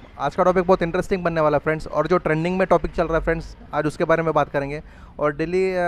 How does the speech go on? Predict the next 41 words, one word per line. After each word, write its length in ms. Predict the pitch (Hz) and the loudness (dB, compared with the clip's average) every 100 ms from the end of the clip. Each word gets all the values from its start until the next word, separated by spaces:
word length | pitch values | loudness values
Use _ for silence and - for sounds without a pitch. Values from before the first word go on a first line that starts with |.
| 170 165 165 | 2 2 0
मैं 260 | 165 165 170 | -2 -6 -6
आपके 260 | 151 - 165 | -6 -6 -4
लिए 140 | 165 | -2
वीडियोज़ 280 | 151 160 156 | 0 0 2
लाने 160 | 156 | 0
की 80 | 156 | 0
कोशिश 280 | 156 143 156 | 2 2 2
करता 220 | 160 151 | 2 4
हूँ, 80 | 147 | 2
फ्रेंड्स, 300 | 151 151 - | 0 -2 -4
टाइम 160 | 147 151 | -4 -2
में 100 | 151 | -4
से 80 | |
टाइम 160 | 147 143 | -4 -4
निकाल 280 | 151 147 147 | -2 -2 -2
के 80 | 147 | -2
आपके 180 | - | -2
लिए 100 | 151 | -2
वीडियो 200 | 143 147 | 0 2
बनाता 280 | 143 139 131 | 2 0 0
हूँ, 80 | 143 | -2
ताकि 280 | 147 135 156 | -2 -6 -6
आपको 600 | 135 - - - - 147 | -6 -8 -18 -14 -6 -6
भी 180 | 151 151 | -6 -8
इन्फॉर्मेशन 520 | 139 147 143 151 143 | -4 -4 -2 -4 -6
मिल 220 | 143 135 | -6 -8
सके। 280 | 139 135 143 - - - - | -8 -8 -10 -14 -20 -20 -4
और, 160 | 143 156 | -2 2
अ, 180 | 160 156 | 2 2
आज 260 | 143 165 - | 0 -2 0
जो 100 | 190 | 0
छोटी 260 | 180 170 | 0 -2
सी 220 | 180 190 175 | -2 -2 0
जो 120 | 175 | 0
ट्रेंडिंग 340 | 160 160 175 | 2 0 0
चल 120 | 170 | -2
रही 120 | 160 170 | -2 -2
है, 60 | |
फ्रेंड्स, 220 | 160 160 | -2 -2
एक्वेरियम 340 | 156 139 147 147 | -4 -4 -4 -4
में, 180 | 147 | -6